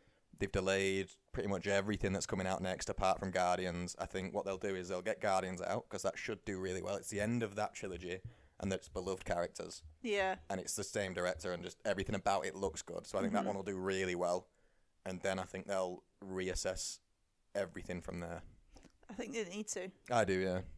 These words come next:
Speaker 2: There's, uh, just the fact, I mean, I won't go into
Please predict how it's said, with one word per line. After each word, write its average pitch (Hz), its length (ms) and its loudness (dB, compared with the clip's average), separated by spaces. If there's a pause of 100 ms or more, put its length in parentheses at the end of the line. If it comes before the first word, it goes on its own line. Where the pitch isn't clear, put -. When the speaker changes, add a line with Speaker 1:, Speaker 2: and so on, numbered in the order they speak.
(480)
Speaker 2:
There's, - 300 -12
uh, 214 60 -4 (1200)
just - 200 -8
the 240 60 -6
fact, - 320 0
I 214 60 -2
mean, 214 160 -4
I 208 100 4
won't 254 220 2
go 190 140 2
into 180 380 -6